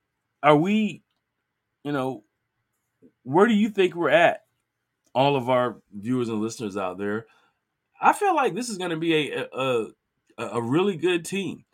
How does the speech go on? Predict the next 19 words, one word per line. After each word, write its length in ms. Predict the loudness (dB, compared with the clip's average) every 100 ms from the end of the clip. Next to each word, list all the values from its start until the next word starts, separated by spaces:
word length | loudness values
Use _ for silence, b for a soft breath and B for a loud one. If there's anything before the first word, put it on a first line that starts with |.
| _ _ _ -6
That 120 | 0
he 140 | 2
has 200 | 2 2
all 320 | -2 4 4
five 360 | 4 2 4 4
of 120 | 0
his 340 | -2 -2 -4 -12 _ _ _
starters 580 | -18 0 4 4 4 0
returning. 640 | -4 -2 -2 0 -2 -4 -10 _ _ _ _ _ _ -10
And 240 | -2 2
as 180 | 4 2
he 100 | -2
has 200 | -2 2
all 160 | 2 2
five 320 | 2 0 0
of 100 | -6
his 200 | -8 -8
starters 500 | -8 -4 -2 -2 -4
returning, 640 | -8 -2 0 0 -4 -6